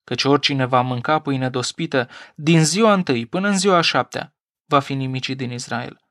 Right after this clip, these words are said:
În ziua dintâi veți avea o adunare de sărbătoare sfântă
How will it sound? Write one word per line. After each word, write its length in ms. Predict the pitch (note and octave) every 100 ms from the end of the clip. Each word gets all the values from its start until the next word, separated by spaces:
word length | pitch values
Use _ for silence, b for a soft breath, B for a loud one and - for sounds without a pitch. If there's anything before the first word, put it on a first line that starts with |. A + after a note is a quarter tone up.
| _ _ _ _ B B B
În 120 | E3+
ziua 220 | F3+ A#3+
dintâi 340 | G3 F3+ G#3 G#3
veți 220 | E3 D#3
avea 180 | D3 E3+
o 60 |
adunare 400 | D3+ C#3+ D3 D3
de 120 | C3+
sărbătoare 760 | C3 - C3 C3 B2+ B2+ A#2+ -
sfântă 640 | - - D#3 C3+ C3 -